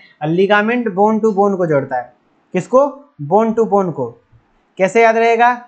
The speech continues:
टंडन यानी चंदन। आज चंदनमा कोई दोस्त होगा ना आपका, बुरा मत मानिएगा, चंदनमा सबका माई बहिन कर देता है। माई बहिन मतलब माई माने muscles, बहिन माने bone। तो चंदनमा क्या करता है? माई बहिन कर देता है। चंदनमा यानी टंडनमा। टंडन क्या करेगा? माई बहिन करेगा, यानी muscle to bone जोड़ेगा।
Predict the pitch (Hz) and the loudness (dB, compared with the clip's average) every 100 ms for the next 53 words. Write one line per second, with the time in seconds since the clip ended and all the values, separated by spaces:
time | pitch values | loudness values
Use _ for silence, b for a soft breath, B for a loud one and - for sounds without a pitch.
0 | _ _ 208 220 226 233 180 185 214 214 | _ _ -2 0 0 0 -2 -4 -6 -4
1 | 196 196 180 147 156 190 190 202 214 226 | -4 0 -2 -2 -8 -8 -4 -4 -2 -2
2 | 220 175 214 220 214 196 180 196 175 208 | -2 -2 -2 -2 -2 0 -2 -4 -2 -2
3 | 214 208 196 190 190 208 190 190 196 202 | 0 -4 -8 -8 -8 -8 -8 -14 -14 -12
4 | 185 - 202 180 180 180 160 175 160 143 | -14 -2 -2 0 -2 -2 -6 -6 -6 -8
5 | 143 139 131 b b 151 196 208 214 220 | -8 -6 -6 b b -4 -2 0 -2 -2
6 | 214 202 196 175 196 214 196 196 156 160 | -4 -4 -4 -2 -2 -2 -4 -6 -4 -4
7 | 170 254 254 151 170 202 196 196 180 170 | -2 -4 -4 -4 -2 -2 -4 -6 -2 0
8 | 196 143 - _ - 180 196 190 202 226 | 0 -2 -12 _ -12 -6 -4 -2 -2 0
9 | 233 226 208 180 165 180 190 196 185 160 | 0 0 2 0 0 -2 -2 -4 -4 -6
10 | 151 143 - 196 202 214 220 226 202 208 | -8 -10 -4 -2 0 0 0 0 -2 -4
11 | 208 190 185 180 160 120 _ _ - 165 | 0 0 0 -2 -4 -8 _ _ -6 -2
12 | 196 220 214 214 214 226 202 185 185 196 | 0 0 0 2 2 0 0 -2 0 -2
13 | 190 196 196 214 202 175 208 208 220 175 | -2 0 0 -2 -2 0 2 0 -2 -2
14 | 196 185 175 180 220 | -2 0 2 2 0